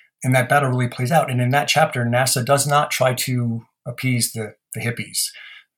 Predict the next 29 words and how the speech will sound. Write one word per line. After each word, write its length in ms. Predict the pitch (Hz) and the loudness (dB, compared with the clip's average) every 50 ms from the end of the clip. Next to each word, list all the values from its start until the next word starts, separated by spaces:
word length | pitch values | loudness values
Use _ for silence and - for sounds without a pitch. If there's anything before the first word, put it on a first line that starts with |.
| _ 117 | _ -8
nasa, 500 | 113 113 110 - - 110 107 104 104 - - | -6 -4 -4 -4 -2 0 0 0 0 0 -2
I, 60 | 113 | -2
I 40 | 113 | -2
believe, 360 | 113 113 107 107 104 101 - | -2 -6 -8 -8 -10 -8 -8
very 180 | 110 110 110 | -6 -6 -6
much 220 | 110 107 - - - | -6 -4 -2 -2 -2
sides 320 | - 107 107 107 107 - | 0 -2 -2 -2 -6 -6
with 260 | 110 107 104 - - - - | -8 -8 -8 -8 -10 -8 -8
the 120 | 117 110 | -8 -6
new 160 | 107 107 104 | -6 -6 -6
right 360 | 101 104 104 107 104 101 - _ _ _ - | -4 -4 -4 -4 -4 -8 -14 _ _ _ -12
and, 140 | 131 131 - - - | -10 -10 -12 -12 -12
and, 200 | 120 110 107 104 | -10 -10 -10 -12
uh, 260 | 104 104 101 101 104 127 135 127 - - _ _ _ _ _ _ _ _ _ _ _ _ | -12 -12 -12 -12 -12 -12 -10 -10 -12 -14 _ _ _ _ _ _ _ _ _ _ _ _
plays 280 | - 135 123 120 117 120 | -4 -2 0 0 0 0
into 240 | 120 113 - - 107 | 0 -2 -2 -4 -2
that 340 | 107 107 104 101 - - | 0 0 0 -2 -4 -4
movement 360 | - 123 120 107 110 110 107 104 | -2 -2 -2 0 -2 -4 -4 -4
and 160 | 104 107 110 | -6 -6 -4
relies 300 | 107 104 107 107 104 101 | -2 0 0 0 0 -2
on 100 | 107 107 | -4 -4
that 160 | 110 107 - | -6 -6 -6
movement 340 | 117 113 110 - 110 104 - | -8 -8 -6 -8 -8 -8 -8
more 280 | 117 107 107 107 107 | -8 -6 -6 -6 -6
than 140 | 107 107 101 | -8 -10 -12
it 120 | 101 101 - | -12 -16 -10
does 480 | - 104 101 101 - - - - - _ _ _ _ _ | -8 -8 -6 -4 -4 -6 -6 -6 -10 _ _ _ _ _
the 80 | - - | -10 -8
hippies. 480 | 110 107 - 120 127 - - - - | -8 -8 -8 -10 -10 -8 -10 -10 -10